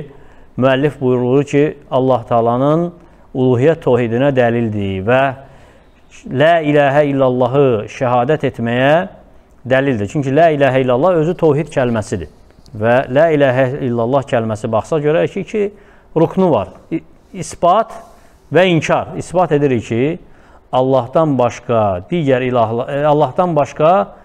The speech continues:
heç kimə ibadət olunmur. Və inkar edirik Allahdan qeyri ibadət olunanları. Ona görə də ilahlar çoxdur. İlahlar çoxdur. Desə, de, de, ilahlar çoxdur. Lakin haqq ilah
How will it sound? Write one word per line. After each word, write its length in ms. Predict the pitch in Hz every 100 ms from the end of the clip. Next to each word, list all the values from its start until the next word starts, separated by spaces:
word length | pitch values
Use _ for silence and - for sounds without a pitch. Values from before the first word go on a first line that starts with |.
| -
heç 240 | 214 214 180
kimə 200 | 156 131
ibadət 320 | 127 127 131
olunmur. 360 | 117 104 82 - _ _ _ _ _
Və 140 | 113 143
inkar 360 | 135 165 170 147
edirik 320 | 139 151 147
Allahdan 480 | 127 127 113 147 135
qeyri 240 | 139 127 113
ibadət 360 | 107 104 110 107
olunanları. 540 | 98 95 92 87 87 _ _ _ - _ _
Ona 160 | 120 156
görə 220 | 151 135 123
də 120 | 123 147 - 135
ilahlar 460 | 135 120 151 156
çoxdur. 400 | - 139 - 87 - _ - - _ _ - -
İlahlar 560 | 117 110 117 120 160 180 - - _ _ -
çoxdur. 460 | - 180 120 92 85 - - - _ _ -
Desə, 280 | 117 - 156 131
de, 140 | 143 135 151
de, 280 | 139 131 131
ilahlar 380 | 135 123 143 151
çoxdur. 360 | 147 113 110 107
Lakin 360 | 143 143 127
haqq 360 | 107 170 190 170
ilah 360 | 143 135 147